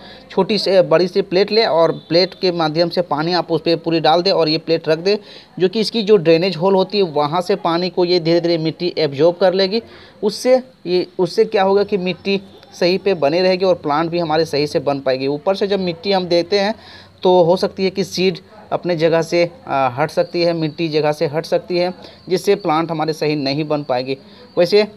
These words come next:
चलिए अभी हम ऊपर से स्प्रे करेंगे, एक पतला लेयर बनाएंगे, जैसे आप दिखला देता हूँ मैं आपको। हाँ, ये जो हमारी बोतल है, इस स्प्रे बोतल, आप देख सकते हैं इसकी धार जो है इस तरह से पतली धार बनानी है और हमें इसे हल्की गीली करनी है, पूरी वेट नहीं करनी है, क्योंकि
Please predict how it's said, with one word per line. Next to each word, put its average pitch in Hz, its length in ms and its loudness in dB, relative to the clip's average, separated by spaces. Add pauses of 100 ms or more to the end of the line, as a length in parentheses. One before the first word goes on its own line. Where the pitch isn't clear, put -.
चलिए 190 180 4
अभी 208 200 2
हम 208 220 -2
ऊपर 180 240 0
से 196 160 2
स्प्रे 196 240 0
करेंगे, 196 320 0
एक 185 160 -6
पतला 156 240 0
लेयर 160 280 4
बनाएंगे, 185 400 -2
जैसे 156 260 -2
आप 151 80 -2
दिखला 147 360 -2
देता 175 200 -4
हूँ 185 100 -2
मैं 190 100 -4
आपको। 180 280 -2 (640)
हाँ, 156 440 2
ये 165 220 2
जो 190 160 4
हमारी 170 440 2 (140)
बोतल 147 360 0
है, 175 140 4
इस 170 220 -4
स्प्रे 156 400 2
बोतल, 175 340 0 (220)
आप - 80 -14
देख 147 200 0
सकते 190 240 -2
हैं 180 40 2
इसकी 180 220 -2
धार 143 320 2
जो 175 160 2
है 202 320 -2 (480)
इस 202 160 -2
तरह 214 180 4
से 214 120 -2
पतली 185 380 0
धार 170 320 4
बनानी 165 400 2
है 170 120 2
और 143 300 2
हमें 147 260 0
इसे 160 260 2
हल्की 147 380 0
गीली 165 300 2
करनी 196 300 2
है, 208 80 0
पूरी 220 320 0
वेट 202 320 4
नहीं 208 140 -2
करनी 214 240 0
है, 226 60 -2
क्योंकि 202 360 -2